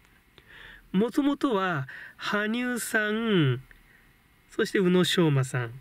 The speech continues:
そしてちょっと、まあ、若い、ちょっとっていうかもうだいぶ若い、まだ高校生ですよね。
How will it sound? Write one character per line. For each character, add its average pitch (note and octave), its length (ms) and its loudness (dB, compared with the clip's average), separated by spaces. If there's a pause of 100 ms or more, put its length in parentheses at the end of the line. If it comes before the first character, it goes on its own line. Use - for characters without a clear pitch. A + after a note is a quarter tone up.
(500)
そ - 140 -4
し G#3 60 -4
て B3+ 120 -2
ち - 100 -6
ょ - 40 2
っ - 20 -20
と、 E3 360 -2
ま D#3 160 2
あ、 C#3 40 2
若 C#3 320 2
い、 B2+ 160 -4 (240)
ち - 80 -6
ょ A#3 40 -4
っ - 20 -8
と - 100 -6
っ F#3 40 -8
て D#3+ 80 0
い C#3 40 2
う - 20 -6
か C#3 80 -2
も C3 100 2
う A#2 40 -8
だ C3+ 180 0
い - 40 -8
ぶ G3+ 180 -2
若 F3+ 220 0
い、 - 20 -2
ま F3 100 0
だ E3+ 100 -2
高 - 220 -8
校 B3 160 -4
生 C#3 240 0
で A#2+ 120 -6
す A#2 80 -6
よ A#2+ 60 0
ね。 C3 160 -2